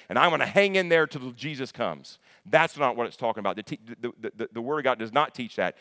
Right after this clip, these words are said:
It teaches the reason that we persevere is 'cause the, the Savior is preserving us. He is holding on to us. There's an old hymn called, "He Will Hold Me Fast." Hey, the only re-, reason I'm in Christ 'cause he's holding on to me.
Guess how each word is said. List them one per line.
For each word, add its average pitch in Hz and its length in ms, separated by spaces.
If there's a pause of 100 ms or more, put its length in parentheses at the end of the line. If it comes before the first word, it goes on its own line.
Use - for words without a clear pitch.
(160)
It 113 100
teaches 147 300
the 123 100
reason 165 340
that 147 60
we 143 120
persevere 127 720 (260)
is 123 140
'cause 143 160
the, 110 100 (400)
the 117 80
Savior 147 400
is 110 140
preserving 110 640
us. - 160 (200)
He 160 320
is 131 120
holding 123 600
on 98 260
to - 120
us. 85 120
There's 113 120
an 117 60
old 120 220
hymn 117 200
called, 98 260 (280)
"He 135 260
Will 107 180
Hold 117 360
Me 110 140
Fast." - 580 (1300)
Hey, 104 220
the 110 120
only 139 260
re-, 123 200
reason 113 340
I'm 101 300
in 98 120
Christ 92 380
'cause 87 100
he's 104 160
holding 87 320
on 82 160
to 67 80
me. 78 240